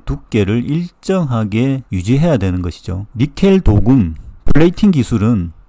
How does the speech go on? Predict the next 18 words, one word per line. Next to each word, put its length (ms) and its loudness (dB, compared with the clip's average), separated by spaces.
아연 380 4
도금 320 2
강판 480 2
기술과 720 -2
유사합니다. 760 0
연령 320 4
코일은 600 2
표면 400 4
스케일을 640 -2
산세 480 0
공정으로 800 2
제거시키고 960 -4
아연 320 2
도금 560 0
욕조를 600 0
통과시켜 840 -2
아연을 460 2
표면에 760 4